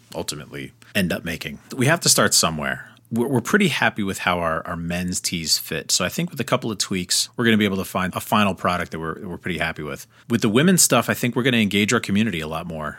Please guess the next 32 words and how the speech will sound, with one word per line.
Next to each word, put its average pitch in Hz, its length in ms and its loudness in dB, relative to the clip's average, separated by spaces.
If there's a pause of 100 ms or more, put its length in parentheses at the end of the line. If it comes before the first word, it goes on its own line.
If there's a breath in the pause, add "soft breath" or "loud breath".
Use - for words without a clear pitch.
in 82 120 -8
the 82 80 -6
process. 90 360 -2
That's 123 200 2
something 185 240 4
we've 120 160 2
done 104 180 2
in 95 60 2
the 85 80 -2
past. 87 420 0
So 90 400 0 (100)
it - 60 -12
wasn't 139 260 2
last 110 300 2
year. 76 140 -4
I - 20 -8
think - 160 -8
it - 20 -4
was 90 100 -2
twenty 101 200 -2
fifteen. 85 560 -6 (100)
We 95 120 2
switched - 440 2
away 92 300 2
from 87 240 -4
American 82 400 -2
Apparel 73 420 -6
as 85 200 -6
our 78 100 -4
main 80 440 -6
apparel 85 360 -6
supplier. - 440 -4